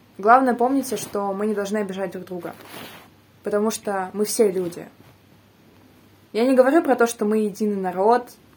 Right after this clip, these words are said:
или что у нас там общая история, культура. Дело не только в этом. В том, что просто все мы имеем семьи, любимую работу, дело, жизнь.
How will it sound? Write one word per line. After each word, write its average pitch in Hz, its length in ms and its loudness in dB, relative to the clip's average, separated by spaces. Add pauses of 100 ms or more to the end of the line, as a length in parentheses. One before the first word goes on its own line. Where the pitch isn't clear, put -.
(640)
или 196 160 -2
что 196 240 -4
у 190 40 -2
нас 190 220 -4
там 170 300 -10
общая 202 300 -4
история, 233 360 2
культура. 190 560 -2 (1900)
Дело 240 260 6
не 226 100 2
только 247 300 4
в 190 60 -4
этом. 180 300 -6 (960)
В - 40 -20
том, 226 160 0
что - 180 -6
просто 226 580 0 (100)
все - 180 0
мы 220 140 2
имеем 185 380 -6 (580)
семьи, 202 600 2 (600)
любимую 214 400 6
работу, 190 580 0 (160)
дело, 185 500 0 (540)
жизнь. 185 460 -4